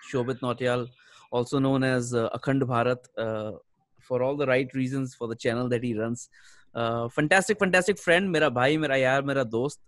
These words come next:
And obviously, उसके अलावा, the other person on the screen is, uh, Sandeep. uh, who's been here for the last, uh, three or four, uh, episodes. Uh, we thought कि यार, मतलब, मैं और संदीप कितनी बकचोदी कर लेंगे एक दूसरे के साथ,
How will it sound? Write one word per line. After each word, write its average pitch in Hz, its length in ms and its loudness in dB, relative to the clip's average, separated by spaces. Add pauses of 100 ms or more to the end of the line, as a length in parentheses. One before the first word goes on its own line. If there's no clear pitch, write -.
And 113 480 0
obviously, 139 420 0
उसके 143 220 -4
अलावा, 131 480 2 (640)
the 135 100 4
other 139 120 2
person 139 380 0
on 131 220 2
the 107 420 0 (120)
screen 139 420 0
is, 127 280 0
uh, 107 340 -2 (400)
Sandeep. 135 460 0 (640)
uh, 117 240 2
who's 123 240 -4
been 131 180 0
here 127 240 2
for 127 140 -2
the 123 80 2
last, 117 380 0
uh, 110 220 -2
three 127 120 -2
or 123 80 2
four, 120 380 0
uh, 110 260 0
episodes. 147 560 -4 (600)
Uh, 120 440 4 (600)
we 196 140 0
thought 214 420 6
कि 214 180 2
यार, 190 220 6
मतलब, 175 300 2
मैं 160 120 2
और 170 140 4
संदीप 151 440 -2
कितनी 143 260 -2
बकचोदी 120 400 -4
कर 113 140 -2
लेंगे 107 360 -4
एक 104 100 -8
दूसरे 107 260 -8
के 107 100 -4
साथ, 107 220 -4